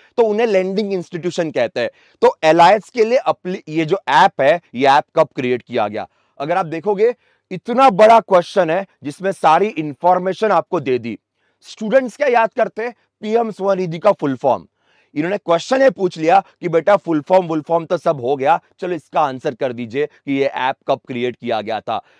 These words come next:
So answer is twenty twenty, दो हज़ार। योजना भी दो हज़ार बीस की है, योजना दो हज़ार बीस की ही है,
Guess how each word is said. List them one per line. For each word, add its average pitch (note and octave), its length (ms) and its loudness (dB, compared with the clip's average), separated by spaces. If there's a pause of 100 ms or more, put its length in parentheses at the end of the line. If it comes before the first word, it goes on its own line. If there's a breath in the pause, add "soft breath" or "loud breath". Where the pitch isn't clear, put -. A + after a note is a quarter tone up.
(160 soft breath)
So C3+ 180 0
answer D3+ 360 -4
is B2+ 200 -6 (380)
twenty C3+ 420 -8
twenty, B2 360 -8
दो B2 240 -4
हज़ार। A#2+ 240 -2
योजना G3+ 380 2
भी B3+ 120 -4
दो A3 160 6
हज़ार G#3+ 180 2
बीस E3 300 -8
की C#3+ 200 -8
है, F#2+ 120 -6 (280)
योजना D3 320 -2
दो E3 180 -2
हज़ार E3 200 0
बीस C3+ 300 -8
की D#3 140 -8
ही D#3 100 -2
है, D#3 200 2